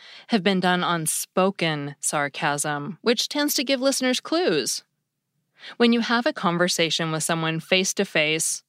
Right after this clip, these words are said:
or FaceTime to FaceTime, and they say something sarcastic, you'll see their facial expression, and they may look slightly bemused or tense.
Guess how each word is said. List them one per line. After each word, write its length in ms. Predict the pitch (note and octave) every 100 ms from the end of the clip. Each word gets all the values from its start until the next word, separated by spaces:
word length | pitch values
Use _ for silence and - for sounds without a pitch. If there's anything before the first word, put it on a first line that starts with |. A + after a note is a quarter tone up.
| _
or 280 | F3+ F#3 F3
FaceTime 560 | - G#3 - A#3 F#3 F3
to 40 |
FaceTime, 720 | F#3+ F3+ - F3 D#3 D#3 F3+ - - - A#3+
and 140 | A3 A3
they 80 |
say 160 | A#3 D4
something 400 | D4 C#4+ A#3 G3+
sarcastic, 960 | G3+ F3+ - F3 E3+ - D#3+ D3+ - - _ - -
you'll 160 | A3+ A3+
see 220 | - C4+
their 160 | C4
facial 380 | B3 C#4 C#4 F3+
expression, 800 | D#3 - E3+ D3+ - D3+ C#3+ C#3 _ - -
and 120 | A3+ A3+
they 100 | G#3+
may 200 | A3+ A#3
look 220 | A3+ -
slightly 360 | F#3+ E3 F3+
bemused 800 | F#3 F#3+ G#3 A#3+ C4+ D#3 D3+ - -
or 100 | F#3+
tense. 640 | - C#4 G3 - - -